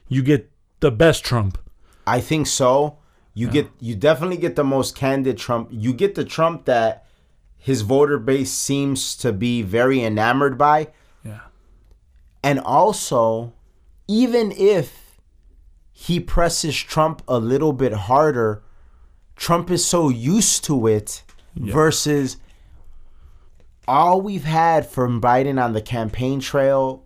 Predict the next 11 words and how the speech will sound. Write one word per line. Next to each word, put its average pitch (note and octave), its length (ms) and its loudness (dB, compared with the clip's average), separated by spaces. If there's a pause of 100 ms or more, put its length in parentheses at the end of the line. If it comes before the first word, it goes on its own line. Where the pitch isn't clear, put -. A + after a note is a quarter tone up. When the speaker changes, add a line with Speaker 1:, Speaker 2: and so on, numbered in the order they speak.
Speaker 2:
live A2+ 460 2
streams, C3 680 -6
interviews, B2+ 640 0 (440)
is A#2 180 -2
softball B2 1400 2 (340)
questions. A2+ 800 -2
Speaker 1:
Yeah. G2+ 180 -12 (280)
Speaker 2:
What A#2 400 0
happens E3+ 840 0
to - 180 -4
Biden B2+ 760 2